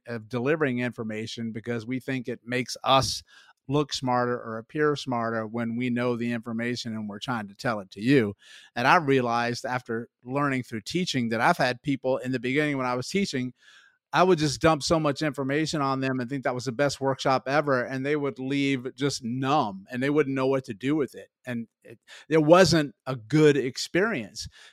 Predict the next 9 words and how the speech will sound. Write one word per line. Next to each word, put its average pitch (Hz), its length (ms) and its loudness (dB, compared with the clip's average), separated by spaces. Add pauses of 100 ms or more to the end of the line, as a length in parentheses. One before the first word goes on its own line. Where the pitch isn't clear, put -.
(140)
but 170 240 6
that's 160 260 2
how 165 220 4
you 143 420 -2
learn. 147 460 2
So 143 220 2
I've 135 280 -4
strived 170 880 -2 (140)
to 135 220 -2